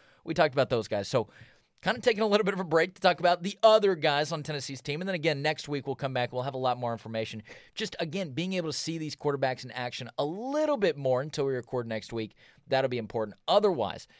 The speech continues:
if you would like to go and find the written version of basically everything we just talked about today, you can head over to rocky top insider dot com. Check out Ryan's practice notes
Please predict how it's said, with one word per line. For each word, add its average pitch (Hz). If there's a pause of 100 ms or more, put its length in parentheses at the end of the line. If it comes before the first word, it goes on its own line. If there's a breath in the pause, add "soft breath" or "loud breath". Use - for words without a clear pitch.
(180 soft breath)
if 165
you 202
would 269
like 220
to -
go 185
and 175
find 180
the 156
written 175
version 120
of 127
basically 160
everything 208
we 170
just 143
talked 147
about 135
today, 123 (280 soft breath)
you 143
can 151
head 170
over 165
to 139
rocky 147
top 147
insider 139
dot 113
com. 190 (240 soft breath)
Check 175
out 147
Ryan's 147
practice 175
notes 123